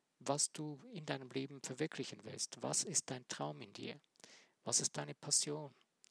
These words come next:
Und genau da beginnt es richtig wichtig zu werden, ähm, wenn wir eine Entscheidung treffen, die so halb, "Na ja, ich mach das jetzt mal und probier mal aus und schau mal",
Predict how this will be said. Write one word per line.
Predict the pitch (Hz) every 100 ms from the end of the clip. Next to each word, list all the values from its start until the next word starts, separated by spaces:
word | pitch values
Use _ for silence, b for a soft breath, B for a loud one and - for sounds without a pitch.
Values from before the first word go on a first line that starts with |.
| B B B -
Und | 117
genau | 135 131 139
da | 131 139 160
beginnt | 151 - 151 -
es | 151 - - -
richtig | 151 - 160 - _
wichtig | - 175 - 135 -
zu | 120
werden, | 101 104 113 151 160 B B B B B B _ -
ähm, | 135 139 135 135 _ -
wenn | 127 131
wir | 147
eine | 147 156
Entscheidung | 190 127 - 139 160 127
treffen, | - 127 - 151 151 160 b b b b -
die | 123
so | 117 120 120 120 _ - -
halb, | 131 120
"Na | 104 113
ja, | 123 127
ich | -
mach | 117 -
das | - 131
jetzt | 127 - -
mal | 123
und | 120
probier | - 123 - 131 135
mal | 127 127 -
aus | 135 139 143 -
und | 127
schau | - - 127 139
mal", | 135 139